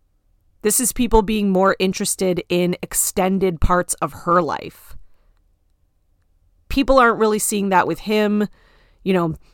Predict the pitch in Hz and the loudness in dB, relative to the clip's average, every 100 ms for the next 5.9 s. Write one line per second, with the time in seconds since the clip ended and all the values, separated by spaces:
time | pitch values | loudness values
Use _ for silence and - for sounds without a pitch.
0 | _ _ _ - 240 226 208 202 202 202 | _ _ _ -4 0 2 2 2 2 2
1 | 214 196 196 190 180 165 160 180 180 202 | 2 0 0 2 0 0 2 2 2 2
2 | 185 180 180 180 175 170 - 170 170 185 | 2 2 0 0 -2 -4 -4 -2 0 0
3 | 180 180 - 180 175 190 175 175 160 170 | 0 -2 -4 -6 -6 -4 -2 -2 -4 -6
4 | - 160 - 156 165 - 180 175 175 175 | -6 -4 0 2 2 2 0 2 2 0
5 | 165 170 - 190 202 196 160 135 | 0 -4 -4 -4 0 2 0 -6